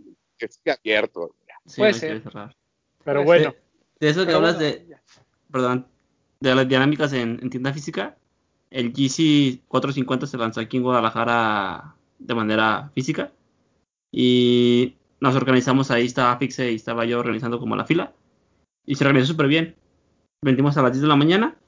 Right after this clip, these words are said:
Speaker 2: como a las nueve veinte que llegamos,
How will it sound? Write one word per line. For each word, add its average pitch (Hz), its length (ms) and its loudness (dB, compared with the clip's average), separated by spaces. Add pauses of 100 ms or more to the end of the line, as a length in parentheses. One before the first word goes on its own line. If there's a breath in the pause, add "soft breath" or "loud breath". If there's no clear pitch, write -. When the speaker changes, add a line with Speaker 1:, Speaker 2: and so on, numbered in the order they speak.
(380)
Speaker 2:
como 123 240 0
a 120 40 4
las 117 240 2
nueve 135 880 0
veinte 170 380 0
que 147 100 -4
llegamos, 156 580 -4